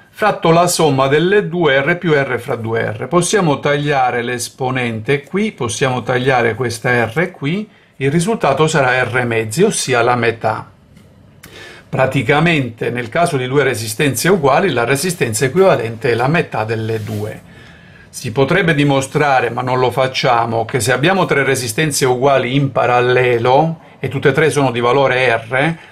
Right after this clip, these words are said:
allora R A B uguale a R terzi. Se ne abbiamo quattro tutte uguali, R A B uguale a R quarti. Nel caso più generale, se sono n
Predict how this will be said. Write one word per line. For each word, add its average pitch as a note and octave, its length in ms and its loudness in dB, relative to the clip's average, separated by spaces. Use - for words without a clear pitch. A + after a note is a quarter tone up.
allora D3+ 420 2
R D3 120 0
A G#3 120 2
B E3 160 -2
uguale C#3 400 0
a B2+ 60 0
R B2 200 0
terzi. A2+ 640 -4
Se G3+ 300 4
ne E3 120 2
abbiamo C3 600 0
quattro C#3+ 760 0
tutte C#3+ 340 -4
uguali, B2 800 2
R A#2+ 200 0
A A2+ 80 2
B B2 180 -2
uguale A#2 320 2
a B2 60 2
R G3 240 0
quarti. G3+ 640 2
Nel F#3+ 240 0
caso C#3 440 0
più F3 220 -2
generale, B2 720 2
se A#2 140 -6
sono D3 480 0
n A#2 680 -4